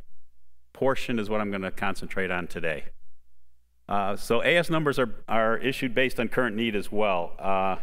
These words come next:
and it states in the nerpum that it's, uh, you can only get an A S number, well, it says you should only request an A S number when it's already multi-homed or will immediately become multi-homed. Immediately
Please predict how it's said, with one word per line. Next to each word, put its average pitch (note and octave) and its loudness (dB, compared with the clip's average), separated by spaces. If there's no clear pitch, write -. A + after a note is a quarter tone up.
and G#2+ 2
it G2+ 0
states - 0
in A2 0
the G2+ -2
nerpum G#2+ 0
that G2 2
it's, - -2
uh, G2 2
you G2 -2
can A2 2
only D3+ 2
get B2 2
an A2 2
A G#2 2
S G2+ 0
number, G2+ 0
well, G2 2
it - -6
says B2+ 2
you A2 0
should G2+ -2
only A2 2
request G#3 2
an G2+ 0
A F#2+ 2
S F#2+ 0
number F#2+ 0
when G2 2
it's F#2+ 0
already A#2 2
multi-homed G#2 2
or F#2 0
will F#2+ 2
immediately G#2+ 2
become G2 2
multi-homed. F#2 0
Immediately D3 2